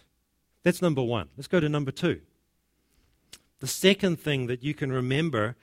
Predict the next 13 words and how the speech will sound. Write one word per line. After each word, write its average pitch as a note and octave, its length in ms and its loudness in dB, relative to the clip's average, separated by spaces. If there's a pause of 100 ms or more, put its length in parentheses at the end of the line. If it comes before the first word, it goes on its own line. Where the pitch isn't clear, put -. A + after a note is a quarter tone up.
(300)
when C#3 200 0
you're C3 80 0
going C#3+ 320 2
through C#3+ 220 -2
those A#2 200 0
difficult C3+ 640 -2
times A#2 800 -4 (460)
is C3 180 -2
that C3+ 140 0
you F#3 340 0
have C3+ 320 -2
an A#2+ 160 0 (160)
ultimate D#3 840 2